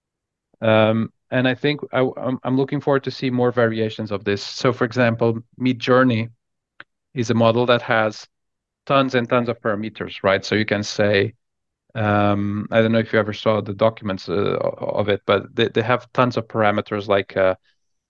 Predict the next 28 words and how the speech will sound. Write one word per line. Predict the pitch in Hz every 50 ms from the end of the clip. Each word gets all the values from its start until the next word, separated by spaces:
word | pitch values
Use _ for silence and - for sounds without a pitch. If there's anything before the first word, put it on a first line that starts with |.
| _ _ _ _ _ -
exclude | - 113 - - - - - - 127 120 120 110 110 -
this, | 120 120 120 120 123 120 113 - - - - -
do | - 120 117 113 113
that, | - 110 107 107 110 110 107 - - - - - -
uh, | 113 110
format | 101 - - 120 110 113 110 104 - -
like | 107 107 - _
this. | - 107 104 104 101 - - -
So | - - -
you | 117 117
can | 117 - 127 120 120 120
really | 120 127 131 131 135
instruct | 131 - - - - 123 120 - - 120
it | 107 101 -
on, | - - 110 -
on, | - 104 101 107 104 - - 104
with | 107 110 107
regards | 110 110 101 104 104 104 - -
to | -
the | 101 101 104
input. | 107 113 113 - 101 90 90 - - - _ _ _ _ _ _ _ - _ _ _ _ _ -
And | 120 113
so | - 127
I'm | 123 123
looking | 127 131 - 147 139
forward | - - 131 131 127 120 -
to | 123
see | - - - 120 117 113 113